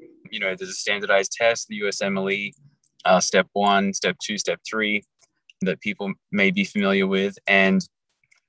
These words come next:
those scores certainly are an objective measure of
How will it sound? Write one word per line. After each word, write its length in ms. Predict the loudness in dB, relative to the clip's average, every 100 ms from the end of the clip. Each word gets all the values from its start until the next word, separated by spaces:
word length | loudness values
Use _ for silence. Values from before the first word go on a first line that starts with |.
| _
those 220 | -4 -4
scores 360 | -8 -6 -6 -4
certainly 480 | -6 -4 -6 -6 -10 _ _ _ _ _ _ 2
are 200 | 2 2
an 60 |
objective 480 | -2 -4 -6 -6 -4
measure 420 | -2 0 0 -2 -4 _ _ 2
of 320 | 4 4